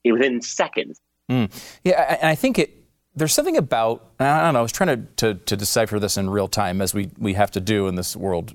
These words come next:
Speaker 2: of today. And I was thinking about it in that, like, we were all kind of together, and in some ways, I think we found that boring. Like, we kind of looked at this and we're like, "Oh, well, we all kind of agree on this point, so there's nothing to talk about here. Let's look for the stuff we don't agree with so we can talk about that instead." Is that,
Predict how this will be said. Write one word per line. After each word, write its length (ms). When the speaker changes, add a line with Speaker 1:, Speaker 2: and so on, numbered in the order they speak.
Speaker 2:
of 120
today. 300
And 180
I 120
was 120
thinking 240
about 220
it 80
in 100
that, 160
like, 160
we 100
were 200
all 140
kind 180
of 60
together, 540
and 120
in 80
some 260
ways, 180
I 60
think 200
we 100
found 260
that 320
boring. 480
Like, 120
we 100
kind 220
of 60
looked 140
at 80
this 140
and 80
we're 60
like, 180
"Oh, 180
well, 140
we 100
all 120
kind 160
of 80
agree 440
on 180
this 140
point, 300
so 80
there's 160
nothing 200
to 60
talk 300
about 200
here. 260
Let's 240
look 100
for 100
the 60
stuff 240
we 140
don't 320
agree 180
with 200
so 120
we 120
can 100
talk 180
about 240
that 220
instead." 400
Is 120
that, 280